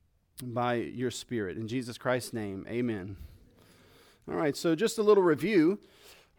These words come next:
Isaiah, the main point of Isaiah is that the Assyrians are on the way to judge Israel.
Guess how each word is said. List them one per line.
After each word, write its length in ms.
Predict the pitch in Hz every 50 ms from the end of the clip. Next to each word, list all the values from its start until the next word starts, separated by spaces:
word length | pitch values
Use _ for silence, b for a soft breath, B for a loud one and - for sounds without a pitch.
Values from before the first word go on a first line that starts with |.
| B B B B B -
Isaiah, 540 | - 156 156 156 147 156 185 196 185 170 156
the 100 | 156 156
main 300 | 151 165 175 175 165 151
point 320 | - - 190 196 196 180
of 80 | 165 156
Isaiah 520 | 151 143 139 135 110 135 139 139 139 143
is 140 | 127 131 123
that 160 | 131 135 127 -
the 100 | 139 131
Assyrians 840 | 123 - - - 208 226 220 196 165 139 131 123 127 131 127 - - -
are 300 | 139 135 127 123 120 -
on 240 | 147 165 175 170
the 100 | 165 156
way 380 | 147 143 156 160 139 131 127 131
to 160 | - - 131
judge 720 | 117 104 110 139 147 143 139 131 127 120 117 - - - - - - _ - _ _ - -
Israel. 600 | 127 147 151 117 113 117 117 110 101 80 73